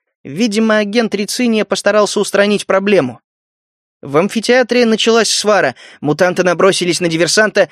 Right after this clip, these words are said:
но зычный голос Севера остановил расправу. «Стоять! Он нужен мне живым!» Даффен метнулся к дерущимся и раскидал их, выволок толстого рыжего мутанта,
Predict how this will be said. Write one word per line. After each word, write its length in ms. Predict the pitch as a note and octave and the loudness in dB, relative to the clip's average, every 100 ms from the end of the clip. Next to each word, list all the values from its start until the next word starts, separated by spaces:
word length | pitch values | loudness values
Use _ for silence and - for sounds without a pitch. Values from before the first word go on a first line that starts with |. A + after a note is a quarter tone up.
| _ | _
но 160 | C#3+ E3 | 0 0
зычный 400 | F#3 A#3 A3 A3 | 2 0 2 2
голос 320 | A3 A#3 G#3 | 4 4 2
Севера 400 | - A#3+ A3+ A3 | 0 2 2 2
остановил 500 | G3 G#3+ G#3+ A3+ F#3 | 0 0 2 2 2
расправу. 540 | D#3+ - D#3 C#3 B2 - _ _ _ | 2 0 -4 -4 -6 -20 _ _ _
«Стоять! 800 | - - B2+ E3+ G3+ G#3+ G3+ - - _ _ - | -12 -4 0 2 4 2 0 -6 -14 _ _ -2
Он 300 | D#3 G3+ A#3 | 2 4 4
нужен 340 | B3+ G#3+ A#3+ | 4 4 4
мне 180 | A#3 A#3+ | 4 4
живым!» 580 | G3 B3 C4 A#3+ F3 B2+ _ _ _ _ _ _ _ _ - | 4 4 4 4 2 -4 _ _ _ _ _ _ _ _ -16
Даффен 480 | B2+ D#3+ F#3 F#3 F#3 | -4 -2 -2 -2 -2
метнулся 500 | F3 G3 G3+ - F3+ | -4 -2 -2 0 -2
к 60 | |
дерущимся 540 | D#3 F#3 G3+ G#3 - G3+ | 0 0 2 -2 0 0
и 60 | |
раскидал 460 | F#3+ - G3 G#3 C#3 | 0 0 0 2 2
их, 140 | - - _ - | -2 -10 _ -8
выволок 580 | D3+ A3+ A3 A3 F#3+ - | 0 2 2 2 0 -4
толстого 460 | - A#3+ F#3+ G#3 G3+ | 0 0 2 2 2
рыжего 280 | G#3 F#3 F#3+ | 2 2 2
мутанта, 480 | F#3 B3 A#3+ A#3 | 2 0 0 0